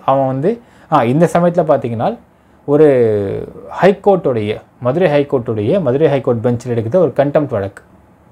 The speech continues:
அந்த கண்டெம்ப்ட் வழக்குல சவுக்கு சங்கர், அதை சொன்ன பார்த்தீங்கன்னா மக்களே, ஒரு பாயிண்ட்டுக்கு மேல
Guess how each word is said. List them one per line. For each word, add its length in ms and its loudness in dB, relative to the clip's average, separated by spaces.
அந்த 160 -4
கண்டெம்ப்ட் 400 2
வழக்குல 560 0
சவுக்கு 240 4
சங்கர், 300 2
அதை 220 2
சொன்ன 240 0
பார்த்தீங்கன்னா 140 -4
மக்களே, 240 -4
ஒரு 360 0
பாயிண்ட்டுக்கு 440 0
மேல 480 -2